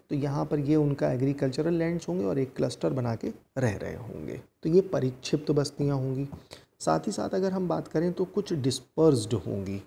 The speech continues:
यानी कि नियस्थित की बात की गई है, जैसे कि कोई एक पर्टिकुलर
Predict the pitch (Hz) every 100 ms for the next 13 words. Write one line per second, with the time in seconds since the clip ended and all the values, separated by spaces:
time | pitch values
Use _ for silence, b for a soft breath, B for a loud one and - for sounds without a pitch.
0 | - 127 147 185 156 139 143 - 185 190
1 | 170 170 - 180 170 170 180 254 B B
2 | B B B B - 147 170 202 - 202
3 | - 170 160 165 - - - 127 139 147
4 | 147